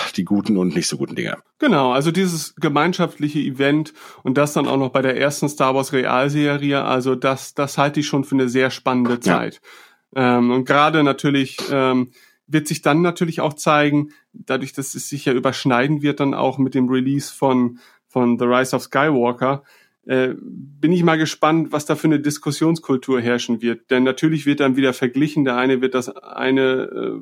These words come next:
Speaker 2: besser finden als das andere und, und wir werden erstmalig wieder ein, ein, eine Eskapade von Star Wars Material zu diskutieren haben.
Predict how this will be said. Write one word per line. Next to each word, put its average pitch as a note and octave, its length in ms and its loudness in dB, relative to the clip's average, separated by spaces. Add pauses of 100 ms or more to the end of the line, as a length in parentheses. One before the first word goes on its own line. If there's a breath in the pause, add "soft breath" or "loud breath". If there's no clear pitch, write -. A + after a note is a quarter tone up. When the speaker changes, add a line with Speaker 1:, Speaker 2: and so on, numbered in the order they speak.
(120)
Speaker 2:
besser C3 260 -2
finden D3 260 0
als C#3 140 -2
das D3 160 -2
andere C3 640 0
und, B2 360 2 (480 loud breath)
und C3+ 200 0
wir C#3 140 2
werden D#3 480 2 (140)
erstmalig D#3 920 0
wieder C#3 540 0 (800 soft breath)
ein, B2 580 2
ein, A#2 640 -4 (160)
eine A#2 520 -6 (400)
Eskapade E3+ 960 0 (300 soft breath)
von D3 180 0
Star E3 320 2
Wars D3+ 220 0
Material A#2+ 680 -2
zu B2 200 -6
diskutieren B2 720 -4
haben. C3+ 380 0